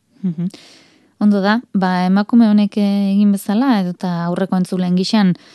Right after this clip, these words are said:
ba, esango diegu, zalantzak, eh, baldin badituzte, ba, Felixi helarazteko, ba, badakizuen unotzi galdera, adibidez, Osasun Etxea bildua I T B puntu eus postontzian edota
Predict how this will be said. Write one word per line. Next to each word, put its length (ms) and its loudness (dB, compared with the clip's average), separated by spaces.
ba, 360 -6
esango 260 -4
diegu, 640 -2
zalantzak, 560 -4
eh, 300 -4
baldin 280 2
badituzte, 540 -2
ba, 240 -4
Felixi 760 -2
helarazteko, 880 -2
ba, 480 -8
badakizuen 600 -4
unotzi 520 0
galdera, 420 -2
adibidez, 580 -4
Osasun 480 -6
Etxea 320 -8
bildua 340 -8
I 100 -12
T 120 -6
B 100 -4
puntu 320 -4
eus 140 -4
postontzian 580 -2
edota 540 -2